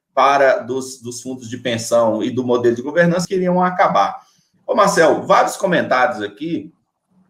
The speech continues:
é, e tem um, um comentário aqui, eu queria que você, você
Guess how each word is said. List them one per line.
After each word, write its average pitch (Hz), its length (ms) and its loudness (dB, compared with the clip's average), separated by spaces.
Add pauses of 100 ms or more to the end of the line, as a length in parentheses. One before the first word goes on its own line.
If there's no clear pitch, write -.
(140)
é, 120 360 0
e 156 360 2
tem 185 220 -4
um, 123 800 -4
um 104 80 -14
comentário 110 520 -2
aqui, 151 120 -10
eu 151 100 -6
queria 139 240 -4
que - 80 -20
você, 127 540 0 (360)
você 127 520 -2